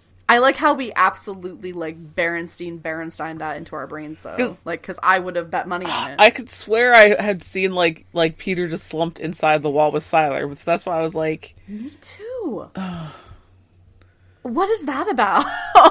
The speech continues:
Speaker 1: <laughs>
Speaker 2: Fucking fan works. Who knows? You know what I mean?
Speaker 1: I,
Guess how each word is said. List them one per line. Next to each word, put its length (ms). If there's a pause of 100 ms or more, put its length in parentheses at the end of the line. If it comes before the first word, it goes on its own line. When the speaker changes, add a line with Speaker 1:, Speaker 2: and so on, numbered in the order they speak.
(640)
Speaker 1:
<laughs> 60
Speaker 2:
Fucking 440
fan 400
works. 380
Who 80
knows? 520
You 80
know 60
what 100
I 60
mean? 300
Speaker 1:
I, 260